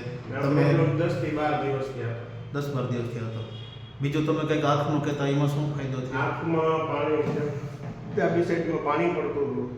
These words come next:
Speaker 2: હા, હા.
Speaker 1: સવારે ઉઠીને.
Speaker 2: બરાબર.
Speaker 1: એ અત્યારે ઓછું થઈ ગયું છે. આનાથી થેરાપી લીધી બે થી ત્રણ દિવસથી.
Speaker 2: બરાબર.
Speaker 1: તો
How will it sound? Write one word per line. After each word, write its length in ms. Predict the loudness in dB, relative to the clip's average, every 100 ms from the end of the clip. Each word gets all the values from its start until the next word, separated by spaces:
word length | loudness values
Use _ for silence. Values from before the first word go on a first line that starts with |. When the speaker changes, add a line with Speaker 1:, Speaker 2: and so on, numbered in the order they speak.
| -4
Speaker 2:
હા, 100 | -2
હા. 220 | 0 2
Speaker 1:
સવારે 300 | 2 4 4
ઉઠીને. 680 | 2 0 0 0 0 -2 -4 -8 -6
Speaker 2:
બરાબર. 260 | -4 -2 0
Speaker 1:
એ 140 | 0
અત્યારે 420 | 0 0 2 2
ઓછું 420 | 2 0 0 2
થઈ 160 | 4 2
ગયું 240 | 0 -2
છે. 260 | -2 -2 -2
આનાથી 500 | 0 0 0 0 0
થેરાપી 400 | 2 4 4 4
લીધી 200 | 2 2
બે 280 | 0 0 -2
થી 160 | -2
ત્રણ 340 | -4 -4 -4 -4
દિવસથી. 460 | -4 -4 -4 -4
Speaker 2:
બરાબર. 280 | -2 -2 -4
Speaker 1:
તો 160 | -6